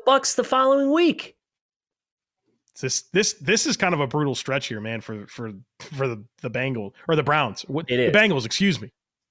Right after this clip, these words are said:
Speaker 1: The Bengals. Okay, yeah, they, we, we evened this out pretty quick. Okay, so
Speaker 2: Yep.
Speaker 1: Cleveland, and then Tampa we've already picked.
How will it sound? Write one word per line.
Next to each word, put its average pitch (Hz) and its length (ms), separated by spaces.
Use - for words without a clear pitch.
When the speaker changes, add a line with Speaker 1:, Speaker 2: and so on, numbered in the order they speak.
Speaker 1:
The 123 60
Bengals. 113 560
Okay, 113 300
yeah, 135 140
they, 147 180
we, 175 220
we 190 240
evened 196 380
this 160 180
out 131 200
pretty 139 180
quick. - 400
Okay, 123 260
so 165 400
Speaker 2:
Yep. 127 140
Speaker 1:
Cleveland, 180 460
and 143 120
then 151 360
Tampa 170 300
we've 135 200
already 127 220
picked. - 460